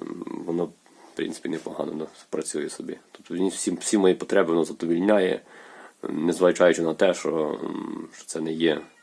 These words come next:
одно, одна коробка на стіні, так? Ну, якби гібридний інвертор, це мається на увазі о-, о-, один, все в одному корпусі. Тут, якби, маєте тут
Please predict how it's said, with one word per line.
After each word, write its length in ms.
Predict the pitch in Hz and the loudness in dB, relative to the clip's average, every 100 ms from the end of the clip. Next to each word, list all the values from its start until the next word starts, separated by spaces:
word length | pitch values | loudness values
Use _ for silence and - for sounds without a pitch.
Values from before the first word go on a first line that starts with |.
| _ - - - _ _ - - - - - | _ -20 -20 -20 _ _ -16 -14 -12 -14 -8
одно, 340 | 80 78 82 | -6 0 2
одна 220 | 80 90 | 4 2
коробка 380 | 82 92 95 - | 4 4 4 4
на 100 | 80 | 0
стіні, 360 | - - 82 82 | -2 -4 -4 -2
так? 280 | 85 92 - - - - - | -2 -4 -6 -18 -20 -16 -10
Ну, 140 | 78 | -8
якби 260 | 76 78 80 - - | -6 -6 -8 -10 -8
гібридний 360 | 85 78 82 80 | -4 0 0 2
інвертор, 320 | 92 120 90 | 4 4 2
це 120 | 82 80 - - - - | 2 0 -4 -14 -12 -2
мається 220 | 82 82 | 0 2
на 60 | |
увазі 200 | 85 87 | 2 4
о-, 140 | 78 78 | 2 2
о-, 120 | 80 | 0
один, 400 | 73 92 101 85 | 0 4 4 4
все 160 | 78 104 | 4 4
в 40 | |
одному 240 | 95 90 85 | 4 4 2
корпусі. 400 | 78 - - 87 | 0 -4 -4 0
Тут, 180 | - - - - - - | 0 -2 -12 -14 -14 -4
якби, 160 | 90 80 | -2 4
маєте 280 | 85 73 - | 4 4 -2
тут 240 | - - | -8 -8